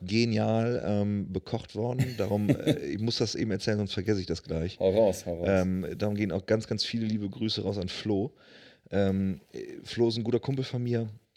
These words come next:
Speaker 1: Wir haben auch schon viele Sachen zusammen gemacht und, ähm, der kann genial kochen.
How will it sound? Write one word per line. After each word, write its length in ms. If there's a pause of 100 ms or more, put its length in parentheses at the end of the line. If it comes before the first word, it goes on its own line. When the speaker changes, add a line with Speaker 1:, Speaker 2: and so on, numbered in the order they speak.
(120)
Speaker 1:
Wir 120
haben 60
auch 60
schon 140
viele 200
Sachen 200
zusammen 260
gemacht 320
und, 400
ähm, 400
der 300
kann 280 (140)
genial 400
kochen. 380